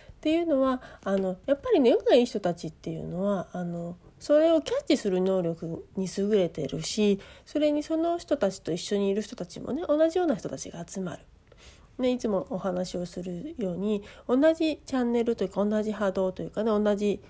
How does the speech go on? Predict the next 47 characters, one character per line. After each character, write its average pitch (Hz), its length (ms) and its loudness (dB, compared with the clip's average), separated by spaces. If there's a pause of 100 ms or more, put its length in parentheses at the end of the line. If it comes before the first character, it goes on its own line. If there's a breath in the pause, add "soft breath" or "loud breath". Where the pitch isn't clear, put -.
(460 loud breath)
自 202 120 -2
分 196 100 0
の 202 60 -2
波 208 160 -2
長 247 240 4
が 254 100 2
合 277 80 10
う 269 60 6
人 - 180 -8
と - 140 -8
一 - 80 -4
緒 185 140 -6
に - 120 -10
付 - 240 -6
き - 20 -2
合 175 40 -2
い 180 40 -4
ま 170 140 -4
す - 140 -10
よ 233 80 -4
ね。 302 180 2 (100)
だ 339 120 2
か 302 140 0
ら、 254 180 0 (320 loud breath)
あ 214 160 2
の、 254 180 4
運 466 60 0
が 392 100 8
悪 214 220 8
い 208 80 4
人 170 320 -2
と 214 340 2
運 208 180 2
の 185 160 2
い 202 140 -2
い 185 40 -2
人 - 180 -8
っ - 20 -8
て - 200 -12
付 - 200 -12
き - 160 -2
合 226 60 0
い 214 80 0
に 196 120 -2
く 156 220 -8
い - 40 -8
っ 269 40 -14